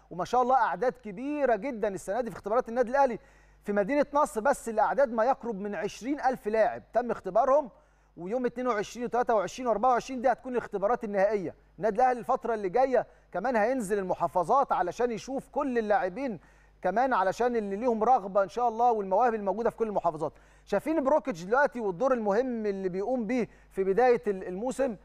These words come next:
شايفين قياسات مهمة جدًا. القياسات ده، دي أسلوب علمي مهم جدًا، إزاي النادي الأهلي يشوف النواقص عند اللاعبين سواء بدنية سواء فنية حتى سواء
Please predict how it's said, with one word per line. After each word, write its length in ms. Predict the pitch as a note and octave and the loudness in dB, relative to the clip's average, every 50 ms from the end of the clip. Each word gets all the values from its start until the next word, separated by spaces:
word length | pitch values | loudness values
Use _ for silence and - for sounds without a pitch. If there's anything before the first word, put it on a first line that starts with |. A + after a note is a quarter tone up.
| _ _ _ | _ _ _
شايفين 400 | - - F#3+ F3 - A3+ B3+ A3 | -2 -2 -2 0 0 -2 -4 -4
قياسات 640 | - - G3+ G3 F#3 D#3 - G#3+ B3+ C4+ - - G3+ | 2 2 4 4 4 2 4 4 4 4 2 0 -6
مهمة 360 | F#3+ F3+ G3 A#3+ B3 A3+ G#3 | -4 -2 0 0 2 0 0
جدًا. 400 | F3 F3 G3 D#3+ C3+ D3 - F#3+ | 0 0 -4 -4 -6 -10 -10 -8
القياسات 500 | F#3+ E3+ - A3 G#3+ F#3 - C4 D4 C#4 | -10 -4 0 0 0 2 2 2 0 0
ده، 280 | C4 C#4+ D4 C#4+ A#3+ - - | 2 0 0 0 0 -4 -12
دي 240 | F3 G3 C#4 C#4 G#3+ _ _ _ _ _ _ _ - - | -12 -10 -8 -8 -10 _ _ _ _ _ _ _ -10 -8
أسلوب 420 | F3 - - - C4+ D4 B3 G3+ A3 | -8 -8 -6 -4 -2 -2 0 2 2
علمي 520 | F3 A3+ C#4 B3+ A#3 G#3 F#3+ E3 C#3+ C#3 | 2 2 2 0 0 -6 -6 -8 -10 -10
مهم 320 | D#3+ E3 E3+ A3+ C4 B3 | -8 -4 -4 -2 0 0
جدًا، 460 | A#3 F#3+ G#3+ C#4 C4 B3 C4 A#3+ A3 G#3 | -2 -2 -2 -4 0 0 0 0 0 -4
إزاي 380 | F3+ C#3+ F3+ A3+ B3+ B3+ A#3+ | -4 0 2 4 4 4 4
النادي 280 | A3 G3+ G#3+ A#3 G#3 G#3+ | 2 0 0 0 0 2
الأهلي 280 | A3 A#3+ B3 A3+ A3 | 2 4 2 2 0
يشوف 280 | G#3 - - C4+ G#3+ - | -4 -8 -8 -10 -8 -8
النواقص 800 | A3+ G#3 G3+ G3+ G#3 A#3 B3 A#3+ - F#3+ E3+ - - - _ _ _ _ _ _ _ _ _ - | -8 -2 2 4 4 6 6 4 2 0 -8 -14 -14 -20 _ _ _ _ _ _ _ _ _ -4
عند 220 | D#3 A3+ A#3 F#3 | -2 -2 0 0
اللاعبين 680 | G#3+ G#3 G3+ F#3+ E3+ D#3+ F3 F3+ G#3 A#3+ C4 C4 A#3+ G#3+ | 0 2 2 2 2 2 0 -4 -4 -2 -2 -2 -2 -4
سواء 420 | F3 - F#3+ F3+ G3 A3 A3+ F#3+ | -2 0 2 4 4 4 2 2
بدنية 840 | F3+ F3 F3 E3 E3+ E3+ F3 G3+ A#3 B3+ B3+ B3 A#3 A3 G#3 G3 F#3+ | -2 -6 -4 -2 -4 -6 -4 -4 -6 -4 -2 0 4 4 4 4 2
سواء 380 | - - F3 E3+ G3 G#3+ - | 0 -2 0 2 2 2 2
فنية 480 | - - F3+ F3 F3+ G3+ B3 C4+ C4 A#3+ | -2 -10 -10 -10 -4 -4 -2 2 2 2
حتى 500 | G#3+ - - - B3+ C#4 - - B3+ G#3+ | 2 2 -2 0 0 0 0 -2 -6 -4
سواء 320 | - G3+ G#3 A#3+ C4+ - | -2 0 2 2 2 0